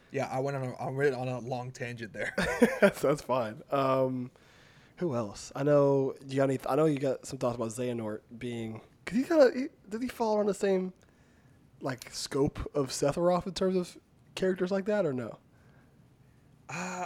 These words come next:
Speaker 1: I mean, again, I, I am the biggest fa-, one of the biggest fans of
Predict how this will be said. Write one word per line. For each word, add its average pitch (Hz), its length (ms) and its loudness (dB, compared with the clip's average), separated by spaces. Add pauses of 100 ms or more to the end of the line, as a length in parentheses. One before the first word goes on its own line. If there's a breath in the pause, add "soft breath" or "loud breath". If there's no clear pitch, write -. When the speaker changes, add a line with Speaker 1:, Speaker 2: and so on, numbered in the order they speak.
Speaker 1:
I 180 80 0
mean, 214 320 0 (880 loud breath)
again, 151 460 0
I, 151 300 4
I 151 260 2 (680)
am 165 360 0
the 139 100 2
biggest 143 400 -4
fa-, - 200 -6
one 131 240 -2
of 156 60 2
the 151 60 4
biggest 139 280 -2
fans 131 440 -6 (180)
of 120 340 -6